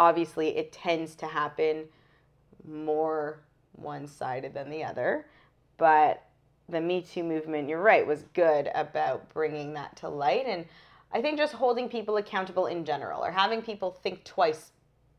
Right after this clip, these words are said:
maybe, before behaving in that manner. But I also think that if people behave a certain way and they're not self-aware, they're not conscious of their activities, or they feel a certain entitlement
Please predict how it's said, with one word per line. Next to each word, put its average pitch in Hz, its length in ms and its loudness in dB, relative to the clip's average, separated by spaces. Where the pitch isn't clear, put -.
maybe, 160 640 -4
before 170 540 0
behaving 156 580 -4
in 143 140 -4
that 143 240 -6
manner. 156 500 -4
But 208 120 8
I 208 160 10
also 214 300 6
think 185 360 -2
that 160 560 8
if 170 400 4
people 247 260 0
behave 220 320 2
a 202 40 -2
certain 190 300 -2
way 156 340 4
and 151 120 -4
they're 147 80 -4
not 170 460 4
self-aware, 190 720 6
they're 160 140 0
not 165 260 -2
conscious 190 440 -2
of 180 120 -6
their 170 120 0
activities, 160 600 -4
or 151 80 -2
they 175 200 -2
feel 170 380 -2
a 151 60 0
certain 156 400 -4
entitlement 175 680 -6